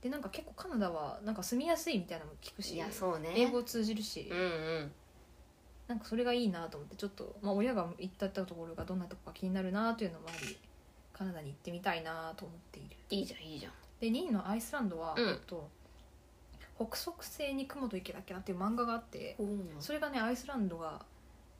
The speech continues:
Speaker 1: なんか舞台なんだよね。
Speaker 2: へー。
Speaker 1: ちょっとなんか主人公の男の子とヒロインの女の子のなんか恋愛の気配が出始めて、若干くじけてるんだけど。
Speaker 2: あるね、そういうこと。え、それ現代のアイスランドの話なの？
Speaker 1: と思うな。うんうん。
Speaker 2: あー。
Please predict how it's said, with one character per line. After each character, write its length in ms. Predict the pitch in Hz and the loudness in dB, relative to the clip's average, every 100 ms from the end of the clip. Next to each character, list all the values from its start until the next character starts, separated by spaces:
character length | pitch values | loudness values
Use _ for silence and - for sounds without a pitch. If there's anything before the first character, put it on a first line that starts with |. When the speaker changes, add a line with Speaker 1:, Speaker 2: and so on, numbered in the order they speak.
| - | -10
Speaker 1:
な 80 | - | -4
ん 40 | 196 | -2
か 60 | 175 | -2
舞 80 | |
台 160 | 190 147 | -2 -4
な 80 | - | -6
ん 80 | 147 | -10
だ 80 | |
よ 60 | 175 | 4
ね。 80 | 240 | 10
Speaker 2:
へ 20 | |
ー。 720 | 247 247 240 240 233 226 226 254 - - - | 12 12 10 8 6 2 -2 -6 -14 -20 -8
Speaker 1:
ち 80 | |
ょ 40 | 269 | -4
っ 20 | |
と 80 | 208 | 0
な 80 | 196 | 2
ん 60 | |
か 120 | 190 175 | 0 -4
主 160 | - 240 | -4 -2
人 120 | 294 | 0
公 100 | 220 | 2
の 120 | 196 | 2
男 220 | 190 214 | 0 0
の 80 | 214 | 0
子 100 | 196 | 0
と 320 | 180 170 160 - - | -6 -10 -10 -14 -16
ヒ 100 | - | -2
ロ 100 | 233 | 2
イ 40 | 247 | 4
ン 60 | |
の 80 | 202 | 4
女 140 | 185 196 | 4 2
の 80 | |
子 140 | 190 165 | 0 -4
の 160 | 160 - | -10 -6
な 80 | 190 | -4
ん 20 | |
か 80 | 180 | 0
恋 200 | 196 214 | 2 4
愛 120 | 214 | 6
の 100 | 214 | 4
気 120 | 226 | 4
配 100 | 202 | 0
が 80 | 175 | 0
出 80 | 180 | 0
始 200 | 185 190 | 0 0
め 80 | 180 | -2
て、 240 | - 165 - - | -4 -6 -8 0
若 200 | 196 214 | 2 4
干 40 | 214 | 4
く 120 | 208 | 6
じ 100 | 208 | 2
け 80 | 175 | 2
て 100 | 170 | -2
る 120 | 165 | 0
ん 20 | |
だ 80 | - | 12
け 60 | |
ど。 0 | |
Speaker 2:
あ 60 | 208 | 12
る 80 | 185 | 12
ね、 220 | 208 247 | 12 12
そ 160 | - 226 | 12 12
う 20 | |
い 60 | 208 | 12
う 40 | |
こ 60 | 208 | 12
と。 100 | - | 8
え、 40 | |
そ 60 | 311 | 6
れ 60 | |
現 100 | 269 453 508 | 10 10 12
代 160 | 415 403 | 8 8
の 100 | 392 | 6
ア 60 | |
イ 40 | 330 | 6
ス 120 | 294 | 6
ラ 80 | 277 | 6
ン 40 | |
ド 60 | 262 | 6
の 60 | |
話 240 | 247 139 - | 4 2 -4
な 100 | - | -6
の？ 140 | 247 | -6
Speaker 1:
と 180 | - 370 | 4 6
思 200 | 294 277 | 6 4
う 40 | |
な。 140 | 208 180 | 4 6
う 20 | |
ん 20 | |
う 580 | 262 262 254 240 226 | 8 8 8 6 4
ん。 20 | |
Speaker 2:
あ 20 | |
ー。 40 | 214 | 0